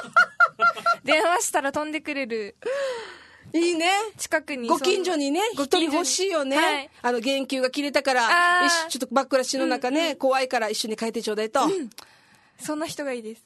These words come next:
Speaker 2: はあ、彼氏かな。
Speaker 1: えー、いや、いいですよ。<laughs> 大丈夫です。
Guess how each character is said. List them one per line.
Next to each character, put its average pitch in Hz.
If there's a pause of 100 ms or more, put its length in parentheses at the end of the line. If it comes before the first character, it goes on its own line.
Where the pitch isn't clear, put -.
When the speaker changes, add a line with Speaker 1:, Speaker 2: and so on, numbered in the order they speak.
Speaker 2:
は -
あ、 -
彼 170
氏 -
か 160
な。 208 (260)
Speaker 1:
え 311
ー、 277
い 302
や、 320
い 294
い 285
で 330
す 330
よ。 330
<laughs> 339
大 294
丈 320
夫 311
で 311
す。 494